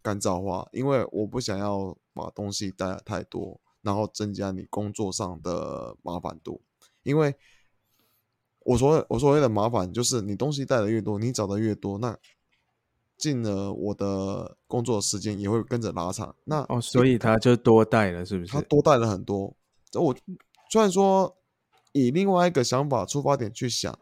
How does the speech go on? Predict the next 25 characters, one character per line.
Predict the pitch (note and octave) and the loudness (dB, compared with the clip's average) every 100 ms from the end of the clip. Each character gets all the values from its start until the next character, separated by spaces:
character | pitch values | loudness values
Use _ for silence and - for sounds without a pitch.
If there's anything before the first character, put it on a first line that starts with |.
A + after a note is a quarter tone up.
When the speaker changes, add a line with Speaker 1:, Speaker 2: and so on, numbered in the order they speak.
| _ | _
Speaker 1:
的 | B2+ C3+ | -4 -2
确 | E3 B2 - _ _ _ _ _ | 0 0 -2 _ _ _ _ _
多 | F3 E3+ | 0 2
带 | E3+ C#3+ - - | 2 0 -2 -4
没 | A2+ | -2
有 | G#2+ | -2
什 | A2+ | -4
么 | F#2 | -8
不 | - A#2+ | -6 -4
好， | A2 - - _ | -4 -6 -12 _
但 | D3 B2 | 0 0
是 | A#2 C#3+ A#2 F2+ - _ _ _ _ _ _ | 0 -2 -2 -4 -12 _ _ _ _ _ _
多 | - C#3+ | 2 2
带 | C#3 B2+ D#2+ - _ | 4 0 0 -8 _
反 | - G#2 | -2 0
而 | G2+ | 0
有 | G2+ G2+ | -2 -4
时 | F#2+ F#2+ | -4 -4
候 | G#2 G#2+ | -2 -2
也 | F2+ F#2 | -2 -6
会 | F#2+ | -4
造 | F#2+ | -6
成 | G2 F#2 | -6 -6
一 | G2 | -6
种 | F#2 - F2 - | -6 -8 -10 -14